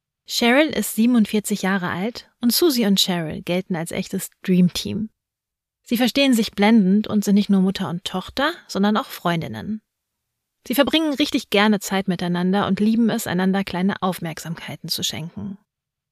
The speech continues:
Beispielsweise machen sie einander immer Mixtapes,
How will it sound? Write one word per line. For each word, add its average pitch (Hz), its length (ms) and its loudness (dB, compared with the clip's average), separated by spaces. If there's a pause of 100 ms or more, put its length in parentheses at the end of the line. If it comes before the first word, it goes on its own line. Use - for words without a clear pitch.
(380)
Beispielsweise 220 720 2
machen 202 260 4
sie 202 80 0
einander 202 420 2
immer 196 200 2
Mixtapes, - 800 -4